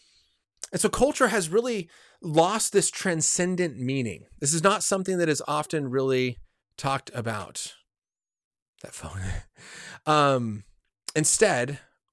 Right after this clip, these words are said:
we think sex is just the thing that makes us happy. We, it's just, "This is just what makes me happy. This is just a, right, this is just a, a normal everyday thing. Like, like, the sex is just like any other physical activity,"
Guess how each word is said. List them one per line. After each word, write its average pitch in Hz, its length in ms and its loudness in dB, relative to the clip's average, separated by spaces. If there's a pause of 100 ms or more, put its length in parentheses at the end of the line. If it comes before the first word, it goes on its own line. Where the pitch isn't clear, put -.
we 185 460 0
think 180 320 0
sex - 380 -2
is 117 160 -4
just - 320 -2
the 139 100 0
thing 120 380 -4
that 110 160 -6
makes 104 260 -8
us 95 140 -8
happy. - 400 -16 (1160)
We, - 180 -6
it's 113 200 -8
just, 113 240 -10
"This 127 140 -4
is 135 80 -4
just 127 160 -6
what 135 160 -6
makes 120 180 -8
me 131 60 -8
happy. 165 220 -6
This 123 200 -4
is 240 60 -8
just - 220 -8
a, 277 100 4 (540)
right, 226 160 0
this 247 160 -2
is 302 80 -4
just - 180 -2
a, 269 360 2
a 226 40 -2
normal 233 340 4
everyday 254 420 0
thing. 294 260 -4
Like, 131 260 -4
like, 185 220 -4
the 269 220 -10
sex - 260 -4
is 330 120 -2
just 247 180 -4
like 254 160 0
any 247 200 0
other 247 140 4
physical 254 320 -2
activity," 208 560 -2